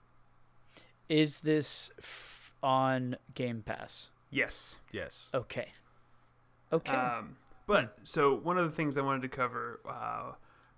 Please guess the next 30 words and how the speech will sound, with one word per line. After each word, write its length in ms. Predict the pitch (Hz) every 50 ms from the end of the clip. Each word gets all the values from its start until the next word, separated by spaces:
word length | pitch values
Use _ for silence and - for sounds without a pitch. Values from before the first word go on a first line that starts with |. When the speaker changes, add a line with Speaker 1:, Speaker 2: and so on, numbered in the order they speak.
| _
Speaker 2:
first 260 | - 143 143 139 -
of 60 | 143 139
all, 140 | 131 123
was 540 | 123 123 127 123 123 117 117 101 90 - - -
the 240 | - 135 135 127 127
music 580 | 123 123 131 139 170 170 240 262 262 - - - - _ _
is 220 | - 135 131 120 113
real 220 | 110 120 117 110
good. 340 | 110 110 110 113 147 185 185 - - - _ _ _ _ _ _ _ _ _ _ -
Speaker 1:
Okay. 100 | - -
Speaker 2:
Um, 480 | 117 101 104 98 87 76 71 - - - - - - - -
it's, 220 | - 127 131 - -
like, 220 | 120 107 - - -
super 400 | - - - - 127 - - - -
epic 380 | 131 127 - 170 - - - - - -
as 200 | - 131 131 120
you're, 120 | 123 123 120
<laughs> 140 | 120 - -
like, 120 | 143 123
flying 500 | 123 - - - 139 135 131 127 131 131
in 120 | 135 131 131
these 280 | 127 127 131 127 -
jets. 520 | - - - 131 151 190 - - - - - - - - - - - - - - - - - - - - - -
Um, 720 | 123 120 117 113 110 110 110 110 110 - - - 135 -
the 200 | - 139 131 127
graphics 640 | 123 - 139 123 131 139 - 196 196 - - - - -
are 580 | - 123 110 107 107 87 82 73 69 64 - - - -
outstanding. 600 | 131 - - - - 131 123 151 202 277 302 294 - - - - - -
Speaker 1:
Phenomenal, 580 | - - - 131 120 120 120 123 123 120 117 117
yeah. 260 | 117 120 120 120 120